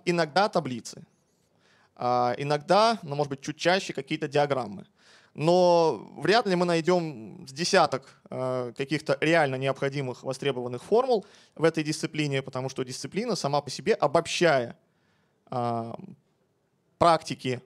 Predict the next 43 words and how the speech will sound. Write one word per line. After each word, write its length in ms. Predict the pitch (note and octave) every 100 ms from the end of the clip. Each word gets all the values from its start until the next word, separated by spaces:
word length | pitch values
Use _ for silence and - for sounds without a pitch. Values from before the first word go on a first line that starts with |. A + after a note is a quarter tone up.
| _
управления 520 | C#3 D3 D3+ D3 C3
сложностью 720 | C3+ F#3+ C4 G#3+ F3+ - D#3 D3
и 280 | - C3+ B2+
практики 440 | E3 E3+ - D3+
снижения 520 | C#3+ D3+ E3 D3+ C3+
рисков, 460 | D3 E3+ A#3+ A#3 G3+ - - _ _ _
а, 240 | - C3 B2+
на 120 | C#3+
мой 140 | D#3+
взгляд, 300 | C#3+ D3 C#3+
системная 460 | - C3+ D#3 C#3 C3+
инженерия — 560 | C#3 C3+ D3 D#3 C3+ C3
это 160 | C3 B2+
в 60 |
первую 300 | D3+ C#3+ C3+
очередь 440 | D3 C3+ C3+ C3 -
рискоориентированная 880 | D#3 E3+ C#3 C#3+ C#3 D3 F3 G#3 G3+
дисциплина. 520 | G3 F#3+ G3 G3 F#3 - - - _
Так 140 | D#3+
вот, 180 | F#3 G3
э, 160 | - D#3
вряд 240 | E3+ B3+
ли 60 | F#3+
мы 100 | F#3+
найдем 360 | E3+ D3+ G3
там 200 | E3 D#3+ D#3
хотя 300 | - C#3 F3
бы 180 | E3+ C#3+
с 20 |
десяток 420 | C#3 - F3 D#3+
каких-то 360 | - B2+ D3+ -
конкретных 480 | C3+ C3+ D3+ C#3+ -
формул, 400 | D#3 C3 A2 -
которые 260 | - C3 B2
можно 260 | B2 B2 C3+
выучить 360 | B3+ B3+ F#3
и 40 | C#3
сказать: 360 | C3 B2+ A#2+
«Вот 200 | D3 G3+
я 140 | C3+ E3
знаю 260 | C#3+ E3
основные 340 | C#3+ B2 C3 D3
законы». 380 | C3 - G#2+